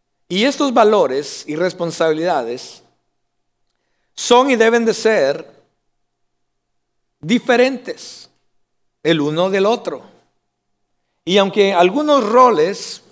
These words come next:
cuando yo conozco matrimonios, parece que los roles son diferentes en, en dif-, en diferentes matrimonios, algunos roles, y no voy a hablar de eso en estos momentos,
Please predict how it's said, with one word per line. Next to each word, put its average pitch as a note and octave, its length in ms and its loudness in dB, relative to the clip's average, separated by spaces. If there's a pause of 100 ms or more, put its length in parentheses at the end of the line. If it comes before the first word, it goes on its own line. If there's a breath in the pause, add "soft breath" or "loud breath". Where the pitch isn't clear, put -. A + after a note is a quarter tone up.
(120)
cuando D#3 220 -8
yo F#3+ 140 -2
conozco A3 380 -4
matrimonios, F3 840 -4 (400 soft breath)
parece E3+ 280 -2
que G3+ 120 0
los F#3 180 2
roles F#3+ 380 2
son G3 200 -4
diferentes F#3+ 680 -2
en, C#3+ 260 -8 (140)
en C#3+ 380 -12
dif-, D#3 220 -2
en D3 160 -6
diferentes D#3+ 480 -2
matrimonios, F#3+ 720 -4
algunos E3 480 -4
roles, F3 420 -2
y C#3+ 300 -8
no C#3 380 -10
voy F#3 120 0
a F#3+ 40 0
hablar F#3+ 240 0
de F3+ 100 -4
eso E3+ 180 -8
en E3 80 -8
estos F3+ 200 -10
momentos, D#3 440 -8